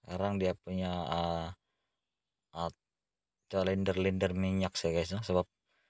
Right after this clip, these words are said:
dia punya minyak tadi, ah, tidak se-, tidak seberapa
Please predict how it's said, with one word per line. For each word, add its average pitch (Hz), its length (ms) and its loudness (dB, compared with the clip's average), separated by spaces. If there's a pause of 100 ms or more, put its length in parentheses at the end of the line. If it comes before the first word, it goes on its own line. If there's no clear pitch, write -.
(120)
dia - 80 -12
punya 95 160 -2
minyak 95 400 2
tadi, 95 240 0
ah, 90 240 0
tidak 90 400 -2
se-, - 320 -6 (480)
tidak 87 240 -2 (220)
seberapa 82 840 0